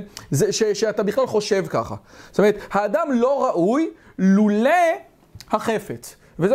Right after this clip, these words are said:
מה שדיברנו בש-, לפני שבועיים, שכאילו, הנה, אבל אלוהים רוצה, ואלוהים מעניש אותה, נכון, ו-, ו-, וזה מה שראינו, כן? ודבר זה, אה,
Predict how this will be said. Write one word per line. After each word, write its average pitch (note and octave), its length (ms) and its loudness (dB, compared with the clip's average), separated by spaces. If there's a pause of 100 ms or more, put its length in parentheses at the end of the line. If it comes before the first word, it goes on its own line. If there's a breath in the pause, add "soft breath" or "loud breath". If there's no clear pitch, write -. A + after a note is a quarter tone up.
מה D4 100 0
שדיברנו G#3+ 480 2
בש-, F#3 140 -2
לפני E3+ 360 0
שבועיים, D4+ 320 0
שכאילו, C#4 340 0
הנה, D4 180 4 (200)
אבל A3 260 0
אלוהים G#3+ 340 2
רוצה, F#3+ 920 0 (320 loud breath)
ואלוהים D#3 500 2
מעניש C4+ 300 0
אותה, A#3+ 180 0
נכון, F#3 320 0
ו-, E3+ 140 0 (280)
ו-, F3+ 360 4
וזה F3 280 2
מה A3+ 80 -2
שראינו, C3 440 -2
כן? C#4 200 0 (560 loud breath)
ודבר F3+ 520 0
זה, F#3 120 0
אה, F3 320 2